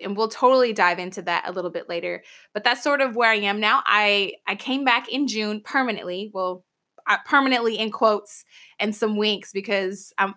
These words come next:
I'm always wanting to bounce around and go somewhere else. But I came back in June, and so I've been here for a while. So right now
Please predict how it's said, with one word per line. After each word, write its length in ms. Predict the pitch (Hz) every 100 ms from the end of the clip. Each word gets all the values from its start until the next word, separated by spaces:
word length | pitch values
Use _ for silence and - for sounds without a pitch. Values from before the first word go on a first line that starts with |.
| -
I'm 200 | 202 208
always 540 | 214 220 220 214 214 - - _
wanting 280 | - 202 196
to 60 | 190
bounce 280 | 190 196 202
around 140 | 196
and 80 | 190
go 100 | 196
somewhere 320 | 196 190 185
else. 280 | - 185 185
But 300 | 196 208 190 _ _ _ _ _ _ _ _ -
I 40 | 226
came 120 | 262
back 140 | 285
in 100 | 370
June, 220 | 277 233 226
and 100 | 220
so 80 |
I've 100 | 220
been 160 | 214 415
here 140 | 392 311
for 160 | 262
a 60 | 220
while. 220 | 185 180
So 200 | 190 233
right 160 | 240 285
now 140 | 415